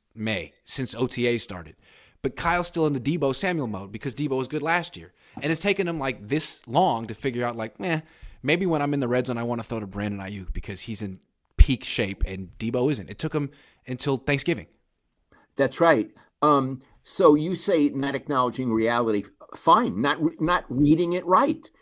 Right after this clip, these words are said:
Speaker 2: Not reading
Speaker 1: Right.
Speaker 2: it right. Th-, and again, thinking that his view of reality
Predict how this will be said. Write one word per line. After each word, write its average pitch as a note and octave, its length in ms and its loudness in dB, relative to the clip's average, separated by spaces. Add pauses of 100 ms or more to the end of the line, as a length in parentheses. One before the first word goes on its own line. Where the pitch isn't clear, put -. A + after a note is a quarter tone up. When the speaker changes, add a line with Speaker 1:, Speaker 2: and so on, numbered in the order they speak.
(120)
Speaker 2:
Not D3+ 280 0
reading D3 280 6
Speaker 1:
Right. D#3+ 60 0
Speaker 2:
it B2 60 -6
right. D#3+ 260 2
Th-, - 260 -8
and E3 120 2
again, D3 480 2 (540)
thinking G#3 480 0
that C#3+ 280 2
his F#3+ 440 -4
view D#3+ 340 6
of B2+ 140 4
reality D3 580 2